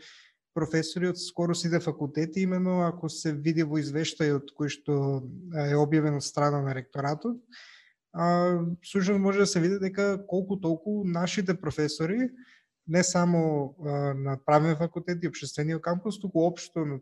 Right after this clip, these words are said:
на, во рамки на целиот уким имаат научно-истражувачки проекти во кои што дефинитивно може да се вклучат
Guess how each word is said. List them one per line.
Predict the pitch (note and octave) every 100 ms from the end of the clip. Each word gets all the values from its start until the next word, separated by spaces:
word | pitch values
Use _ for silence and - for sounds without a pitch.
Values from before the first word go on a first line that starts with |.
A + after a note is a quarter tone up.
| -
на, | D#3 D3 D3 C#3+ C#3
во | C#3+
рамки | D3 D#3+ D#3+
на | D3+
целиот | D3+ D#3+ D#3 D#3
уким | D#3 F3 F#3
имаат | F3+ F#3 F#3 F#3 - _ - - _ _
научно-истражувачки | E3+ E3+ F#3+ F#3 E3 F3+ F3+ F3+
проекти | E3+ D3+ D3+ D3+ G3+
во | F#3+
кои | F#3 E3+
што | G3+
дефинитивно | E3 F3 F3 G#3 F#3+ G3 G3+
може | F#3 F3+ F#3
да |
се | F3 F3
вклучат | - E3 D#3+ F#3